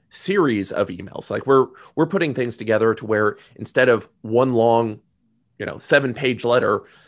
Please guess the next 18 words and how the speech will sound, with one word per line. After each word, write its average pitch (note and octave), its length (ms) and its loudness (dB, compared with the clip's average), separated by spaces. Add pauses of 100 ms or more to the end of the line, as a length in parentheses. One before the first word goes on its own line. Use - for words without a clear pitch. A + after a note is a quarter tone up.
(140)
that G2+ 500 0
just A#2 220 -4
has A#2 320 0
all B2 680 4 (500)
of A#2+ 120 -2
our A2+ 120 4
condensed A2+ 540 -2
knowledge G#2+ 580 -2 (140)
reduced A#2 440 -4
right A#2 300 0
there, A2+ 300 0 (1800)
if A#2+ 120 -2
we C3+ 80 0
send D#3 240 0
it C3 80 6
out A#2 160 4
as G#2+ 80 -8
seven A#2 400 0